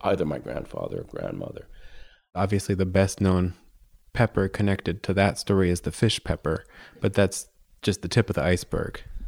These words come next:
Speaker 1: Uh, yeah, that's only one out of maybe twenty peppers that my grandfather got. He also got other things from Pippin, but,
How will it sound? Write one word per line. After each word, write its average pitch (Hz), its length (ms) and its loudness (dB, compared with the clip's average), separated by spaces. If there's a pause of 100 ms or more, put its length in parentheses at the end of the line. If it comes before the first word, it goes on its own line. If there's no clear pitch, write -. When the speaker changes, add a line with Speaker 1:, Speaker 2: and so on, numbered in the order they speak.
(120)
Speaker 1:
Uh, 98 220 0
yeah, 95 260 2
that's 95 200 0
only 101 200 6
one 85 380 4
out 85 200 2
of 82 100 0
maybe 76 220 0
twenty 85 440 0 (300)
peppers - 400 -2
that - 260 -4
my 76 100 -4
grandfather 80 560 -2
got. - 400 -8 (440)
He - 60 -2
also 202 200 2
got 117 200 6
other 120 260 6
things 85 340 0
from 82 200 -6
Pippin, 82 300 -2
but, - 200 -4